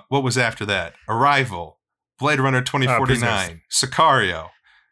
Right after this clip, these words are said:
Speaker 1: Yeah.
Speaker 2: Yeah, Prisoners.
Speaker 1: Fucking hell.
Speaker 2: That's ridiculous. And he's gonna be coming out with, uh, Dune here next year, I think.
Speaker 1: Yeah.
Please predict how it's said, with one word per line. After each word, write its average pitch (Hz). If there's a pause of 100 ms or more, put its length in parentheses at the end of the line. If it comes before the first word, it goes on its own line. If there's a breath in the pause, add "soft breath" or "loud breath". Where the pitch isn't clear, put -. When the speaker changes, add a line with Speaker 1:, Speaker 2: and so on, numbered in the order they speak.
(180 soft breath)
Speaker 1:
Yeah. 104
Speaker 2:
Yeah, -
Prisoners. 110 (260)
Speaker 1:
Fucking 127
hell. 90
Speaker 2:
That's - (220)
ridiculous. 101
And 110
he's 113
gonna 120
be 113
coming 107
out 104
with, 107
uh, 98 (580)
Dune 123
here 131
next 131
year, 160
I 156
think. - (880)
Speaker 1:
Yeah. 127